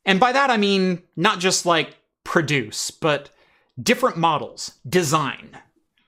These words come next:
How many different printers do you have to design in a year to fill your quota of being able to sell thirty-five different makes and models? Uh, imagine if you put all of those engineering resources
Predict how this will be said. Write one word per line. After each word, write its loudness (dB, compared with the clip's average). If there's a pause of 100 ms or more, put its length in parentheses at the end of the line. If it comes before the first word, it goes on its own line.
(160)
How 0
many 0
different -2
printers -2
do -8
you -2
have 0
to 0 (140)
design 0
in -6
a -4
year -6 (600)
to 2
fill 2
your 0
quota 0
of -4
being 0
able 0
to -10
sell 0 (520)
thirty-five 0
different -6
makes -6
and -8
models? -6 (420)
Uh, 2 (1120)
imagine 2
if -2
you -2
put 0
all 2
of -2
those 2
engineering 2
resources -4